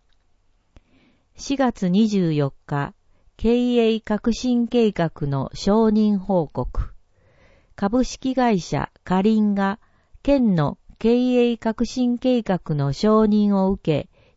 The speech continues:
宿利町長に報告しました。同社は、手作りおやつを子どもたちにを理念に、主力商品の海賊かりんとうを中心に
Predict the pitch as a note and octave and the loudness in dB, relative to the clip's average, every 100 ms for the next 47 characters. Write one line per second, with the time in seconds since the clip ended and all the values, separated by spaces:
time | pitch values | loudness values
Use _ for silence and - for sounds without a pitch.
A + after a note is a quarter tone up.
0 | - A3+ C4 C4 B3 C4+ B3 - E3+ C#3+ | -10 -4 0 0 2 2 2 2 2 2
1 | C3+ C3 F#3 G3+ G#3+ G3+ G3+ F#3 F3 D#3+ | 0 -2 0 0 0 -2 -2 -4 -2 -2
2 | D3+ - - - _ _ _ _ _ _ | -4 -8 -12 -12 _ _ _ _ _ _
3 | _ _ _ _ F#3 B3 A3 - D3+ C#3+ | _ _ _ _ 4 4 4 0 -2 -2
4 | C#3+ - _ _ - G3+ B3 - B3+ A#3+ | -6 -10 _ _ -2 -2 -2 -2 -2 -2
5 | - A3 A#3 A#3 - F3 D#3 F3+ F#3+ A3+ | 0 2 2 0 0 0 2 0 0 0
6 | A#3+ G3+ E3+ - C#3+ C3 - _ _ F3+ | 0 -2 -2 -4 -4 -6 -8 _ _ 0
7 | F#3+ G#3+ G#3 F3+ D3+ C#3+ C3+ - _ _ | 2 2 2 2 -2 -4 -6 -8 _ _
8 | - - A3 B3 - A#3+ B3+ A#3 F#3+ F3+ | -18 -4 2 2 2 0 2 2 2 -2
9 | D#3 C#3+ C3+ B2 - _ _ _ - A3 | -2 -4 -6 -8 -12 _ _ _ -2 0
10 | B3 C4 B3 B3 A#3+ A#3 A3+ F3 D#3 D3+ | 2 0 0 -2 -2 0 0 -2 -2 -2
11 | C#3+ C#3 C3 - G#3 G#3+ - F#3+ F3+ E3+ | 0 -2 -4 -2 0 0 -2 -4 -2 -4
12 | E3 | -4